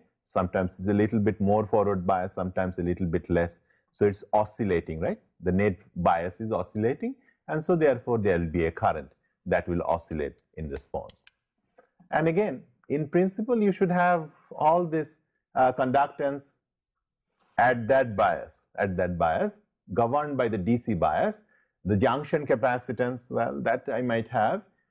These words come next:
uh, and, but the thing is that I will not have a diffusion capacitance here. And that's why I want you to understand why I don't have a diffusion capacitance. And therefore, this device is very fast actually.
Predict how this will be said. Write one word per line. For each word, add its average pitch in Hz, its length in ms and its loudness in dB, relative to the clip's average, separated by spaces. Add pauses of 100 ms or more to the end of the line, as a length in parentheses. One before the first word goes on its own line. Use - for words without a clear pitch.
(220)
uh, 101 300 2
and, 185 340 0 (320)
but 120 160 0
the 113 60 -6
thing 170 220 2
is 107 180 0
that 95 320 -2
I 120 100 2
will 123 140 4
not 135 420 2
have 87 300 -2
a 85 60 0
diffusion 87 520 -2
capacitance 80 680 -4
here. - 240 -2 (340)
And 92 140 0
that's 135 240 0
why 120 220 0
I 113 140 0
want 113 300 -2
you 123 120 -2
to 113 100 0
understand 92 600 -2
why 107 480 2
I 92 80 0
don't 95 320 -2
have 90 160 -2
a 78 40 -6
diffusion 73 460 -10
capacitance. - 680 -18 (680)
And 95 160 2
therefore, 117 380 4
this 104 240 -4
device 90 400 0
is 80 100 -8
very 98 400 2
fast 76 400 -4
actually. - 420 -12